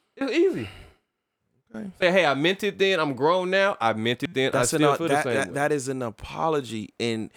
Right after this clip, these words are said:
Speaker 1: It's
Speaker 2: if
Speaker 1: not
Speaker 2: she
Speaker 1: an
Speaker 2: say, if she
Speaker 1: apology.
Speaker 2: say, "I meant it then. I'm grown now," that takes away so many of, that takes away so many other people's experiences that may feel the same way she does.
Speaker 1: But if she,
Speaker 2: What
Speaker 1: that's
Speaker 2: am
Speaker 1: what I'm
Speaker 2: I
Speaker 1: saying.
Speaker 2: apologizing for if this is my experience,
Speaker 1: I didn't say
Speaker 2: bro?
Speaker 1: sorry.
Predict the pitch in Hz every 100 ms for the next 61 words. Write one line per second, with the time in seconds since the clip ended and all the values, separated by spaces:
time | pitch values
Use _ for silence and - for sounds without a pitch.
0 | - 240 220 294 311 311 523 494 381 -
1 | 208 - 151 139 160 185 123 143 139 120
2 | 110 110 131 123 123 135 120 117 - -
3 | _ - 143 - 180 - 156 139 135 120
4 | 147 147 151 143 139 123 - - - -
5 | 127 - 170 160 147 139 127 147 143 139
6 | 127 - 123 156 147 - 135 120 113 113
7 | - 143 151 127 123 - - - - -
8 | 147 143 151 175 160 156 160 156 - 147
9 | 165 165 185 202 - 233 277 208 160 123
10 | - - 151 180 170 - 220 285 285 262
11 | 247 - 247 269 226 220 214 208 277 285
12 | 220 269 240 220 277 254 - 294 180 208
13 | 240 262 381 339 247 156 101